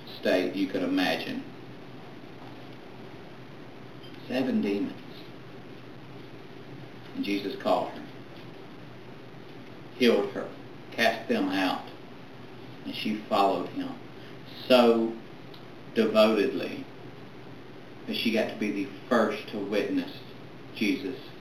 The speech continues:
and the resurrection. She became the first evangelist to share the news of the resurrection. He told her, "Go tell the others, I have risen."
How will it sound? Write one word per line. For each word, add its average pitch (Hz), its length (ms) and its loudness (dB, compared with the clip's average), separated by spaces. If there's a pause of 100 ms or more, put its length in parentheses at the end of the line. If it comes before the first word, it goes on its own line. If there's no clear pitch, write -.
(480)
and 95 240 4
the 92 80 2
resurrection. 92 600 -2 (2000)
She 117 80 4
became 110 340 6
the 98 120 4 (160)
first 113 320 6
evangelist 101 920 2 (1120)
to 139 60 -4
share 113 420 6
the 101 100 2
news 107 420 6
of 95 140 2
the 90 80 0
resurrection. 85 640 0 (1300)
He 101 160 2
told 110 280 6
her, 101 120 4
"Go 101 260 2
tell 101 240 4
the 98 140 4
others, - 480 -2 (600)
I 90 100 0
have 87 180 0
risen." 82 300 -2